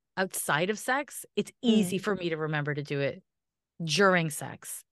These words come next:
Speaker 2: Mm-hmm.
Speaker 1: I already know how to do it. My body knows how to breathe.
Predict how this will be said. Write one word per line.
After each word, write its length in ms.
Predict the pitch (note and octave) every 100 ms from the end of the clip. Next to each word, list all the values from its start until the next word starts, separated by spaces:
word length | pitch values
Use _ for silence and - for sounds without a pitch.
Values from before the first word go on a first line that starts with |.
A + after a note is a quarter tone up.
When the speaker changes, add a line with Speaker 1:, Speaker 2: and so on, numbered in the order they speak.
| G#3
Speaker 2:
Mm-hmm. 280 | F#3 E3+ E3+ _ _ _
Speaker 1:
I 140 | G3+ A3+ -
already 380 | B3 C4 C4+ B3
know 140 | A#3
how 140 | F#3+
to 80 | F#3+
do 140 | E3+ E3+
it. 80 |
My 100 | D#3+
body 400 | E3 E3+ F3 A3+
knows 160 | B3 A#3+
how 120 | A#3+
to 60 | A3
breathe. 300 | G#3+ A3